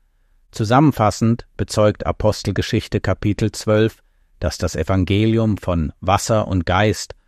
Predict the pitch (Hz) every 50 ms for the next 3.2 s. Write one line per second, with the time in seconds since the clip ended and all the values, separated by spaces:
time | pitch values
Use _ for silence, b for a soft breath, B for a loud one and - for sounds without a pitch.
0 | _ _ _ _ - - 82 - 101 104 113 127 120 104 - - - 90 87 -
1 | - - 113 123 135 127 - - - 113 113 113 107 - 92 87 82 101 110 120
2 | - - 98 - - 101 90 87 95 107 - - - - - - 110 110 110 -
3 | - - -